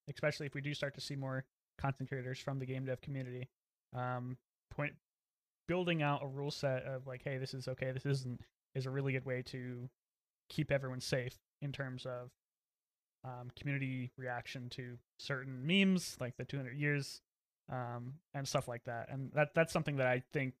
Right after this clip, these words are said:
is just on the very, very, very cusp of the pioneer, um, experience for game dev. So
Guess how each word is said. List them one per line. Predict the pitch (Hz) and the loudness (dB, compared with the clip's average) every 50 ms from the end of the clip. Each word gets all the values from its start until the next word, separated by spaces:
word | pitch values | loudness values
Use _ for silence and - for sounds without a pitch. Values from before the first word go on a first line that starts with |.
| _ _ - | _ _ -6
is | 139 139 127 127 127 - | -4 -4 -2 -4 -4 -6
just | - - 156 143 - - | -4 -2 0 0 2 2
on | 147 139 | 2 2
the | 139 | 0
very, | 131 135 143 139 139 135 135 135 | -2 0 2 2 4 4 2 2
very, | 131 135 131 127 127 127 | 0 -2 -2 -2 -2 -2
very | 127 131 135 139 143 151 170 180 196 190 180 165 135 127 | -4 -6 -8 -10 -2 4 6 8 10 10 10 8 6 4
cusp | - - 143 123 - - - | 4 4 2 2 2 -2 -8
of | 131 | -8
the | 123 127 | -8 -4
pioneer, | - - 139 127 127 131 131 131 131 127 123 - _ _ _ _ _ _ _ _ _ _ - | -2 0 0 0 0 0 0 0 0 0 -2 -4 _ _ _ _ _ _ _ _ _ _ -10
um, | 139 135 123 123 120 117 117 120 135 - - | -8 -6 -6 -6 -6 -8 -8 -10 -12 -10 -10
experience | 143 - - - 147 139 135 127 - | -10 -6 -4 -2 0 0 0 0 -2
for | - 135 123 | -6 -8 -4
game | - 135 139 139 | -2 -2 -2 0
dev. | 131 120 113 117 117 | 0 -2 -4 -4 -4
So | - - 127 117 117 120 | -4 -4 -4 -4 -6 -8